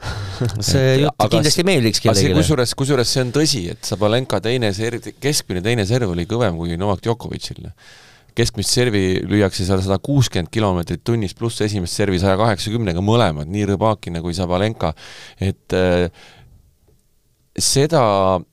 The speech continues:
Speaker 2: võib-olla ütleks niimoodi, et see tase, mis oli praegu Austraalia lahtiste finaalis, sellist asja ei ole ammu naiste tennises olnud. Ja, ja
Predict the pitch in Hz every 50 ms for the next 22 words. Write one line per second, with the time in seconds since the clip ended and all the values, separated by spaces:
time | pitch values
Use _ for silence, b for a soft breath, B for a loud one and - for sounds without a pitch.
0 | _ _ _ _ _ _ _ _ _ - - _ _ _ _ - 107 107 123 147
1 | 151 139 127 113 107 104 98 104 117 - - - 104 92 - - - 139 165 170
2 | 139 107 90 73 90 87 80 - - - - 123 127 127 117 104 95 - - -
3 | 120 147 165 - 156 110 90 85 80 82 87 87 - - - - - 95 90 87
4 | 87 87 - - 101 101 101 90 95 95 90 85 - - - 123 139 131 104 85
5 | 82 87 87 95 110 120 - - - - 92 85 - - 95 101 113 143 165 165
6 | 147 107 87 85 82 - - B B B B B B B B B - 123 127 123
7 | 113 - - 113 120 131 - - - - 92 90 90 92 92 92 92 90 90 87
8 | 87 92 110 135 147 123 101 92 87 87 95 113 127 - - 82 95 120 131 127
9 | 101 92 82 85 110 135 135 110 82 - - - _ b b b b b b b
10 | b b b - 87 95 92 90 87 87 87 87 85